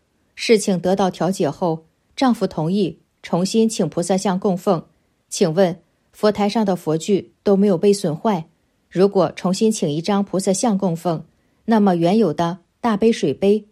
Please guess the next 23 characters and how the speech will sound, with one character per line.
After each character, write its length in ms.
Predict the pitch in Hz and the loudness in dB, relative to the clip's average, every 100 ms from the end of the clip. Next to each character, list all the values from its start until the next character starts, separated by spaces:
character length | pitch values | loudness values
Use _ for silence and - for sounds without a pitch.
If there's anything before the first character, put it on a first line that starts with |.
| _ _ | _ _
香 320 | - 254 247 | -4 0 2
炉、 280 | 226 143 175 - _ - | 2 0 -4 -10 _ -2
油 160 | 175 175 | 0 2
灯 240 | 247 254 | 2 2
等 220 | 202 135 - _ _ | 0 -4 -10 _ _
还 160 | 170 | -2
能 140 | 180 196 | 0 0
继 140 | 208 | -2
续 140 | 196 | -2
用 200 | 202 220 | 0 2
吗？ 280 | 196 170 175 _ _ _ _ | 0 -2 -8 _ _ _ _
佛 220 | _ 175 175 | _ 0 2
具 300 | 202 180 - | 2 -2 0
没 60 | 190 | 0
有 120 | 180 | 0
碰 280 | - 226 185 | 0 -2 0
到， 320 | 175 143 - _ - | -2 -4 -10 _ -4
也 120 | 185 | 0
没 100 | 170 | 2
有 120 | 180 | 0
掉 200 | 180 202 | 0 0
地 200 | 180 233 | 0 -2
上。 280 | 185 170 135 | -2 -4 -6